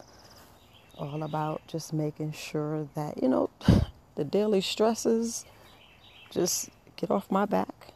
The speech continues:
You know, from time to time, you look at your life and you look at things in general, and sometimes you don't realize you're stressing until you wake up and your, your, your mouth is,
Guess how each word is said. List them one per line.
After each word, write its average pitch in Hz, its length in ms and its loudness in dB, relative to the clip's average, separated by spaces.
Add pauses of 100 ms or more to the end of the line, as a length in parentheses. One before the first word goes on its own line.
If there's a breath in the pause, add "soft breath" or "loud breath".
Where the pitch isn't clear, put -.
(1080)
You 160 80 -4
know, 160 120 -4
from 165 180 -4
time 165 340 -2
to 165 80 -2
time, 170 420 -2
you 156 100 -4
look 165 240 0
at 170 220 -2
your 160 80 2
life 165 340 0
and 151 80 -2
you 156 60 -2
look 165 220 0
at 165 160 -4 (800 loud breath)
things 180 300 4
in 170 160 4
general, 170 540 0
and 147 300 -2 (1120)
sometimes 165 400 0
you 160 60 -2
don't 160 180 -2
realize 160 400 0
you're 165 80 -4
stressing 165 500 -2
until 151 240 -2
you 156 140 0
wake 165 260 2
up 160 160 -4
and 151 160 0
your, 143 140 -4 (400 loud breath)
your, 80 280 -6
your 147 200 -8
mouth 170 400 -4
is, 147 300 -6